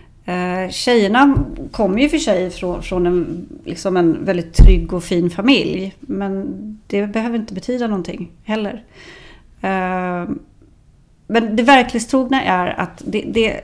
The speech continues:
antingen är det då att man... För jag har ju pratat, jag pratade väldigt mycket innan om att man, man är kanske vilsen.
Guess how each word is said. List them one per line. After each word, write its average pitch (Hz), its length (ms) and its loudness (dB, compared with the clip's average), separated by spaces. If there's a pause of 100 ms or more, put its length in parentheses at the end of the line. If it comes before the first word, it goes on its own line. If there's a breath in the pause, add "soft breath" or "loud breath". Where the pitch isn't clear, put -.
antingen 269 420 6
är 214 140 4
det 196 60 4
då 180 100 -2
att - 160 -4
man... 170 380 0 (440)
För 220 100 -2
jag 220 80 2
har 233 40 8
ju 226 60 0
pratat, 214 300 -2
jag - 100 -10
pratade 208 300 -4
väldigt 190 220 -6
mycket 190 180 -6
innan 185 280 -2
om 175 140 -2
att 170 220 -8
man, 180 200 -4
man 185 140 -4
är 180 60 -6
kanske 180 260 -10
vilsen. - 760 -4